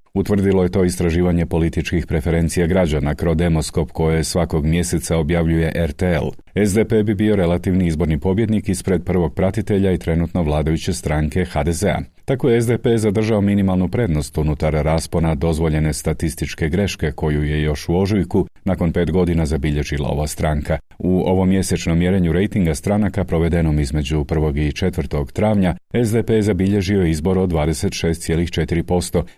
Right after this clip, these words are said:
Bilo je to prije mjesec dana dvadeset šest cijelih tri posto.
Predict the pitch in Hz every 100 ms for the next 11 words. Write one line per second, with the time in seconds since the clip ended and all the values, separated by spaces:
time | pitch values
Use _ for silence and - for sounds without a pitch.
0 | - 82 82 80 76 78 80 80 80 -
1 | 71 85 90 76 76 - 76 80 71 -
2 | 78 - 101 - - - -